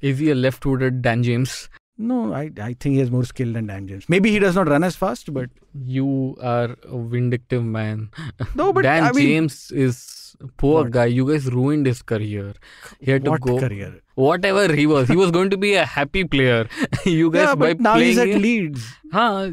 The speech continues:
Speaker 1: just let him be at Leeds. Now, why did you bring him here for all the abuse?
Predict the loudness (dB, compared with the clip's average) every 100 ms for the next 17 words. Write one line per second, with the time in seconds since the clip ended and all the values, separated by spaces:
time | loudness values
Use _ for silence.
0 | -2 -2 0 0 2 2 2 2 2 2
1 | 2 0 2 2 4 2 0 0 0 0
2 | 0 2 2 0 2 2 2 2 0 2
3 | 2 0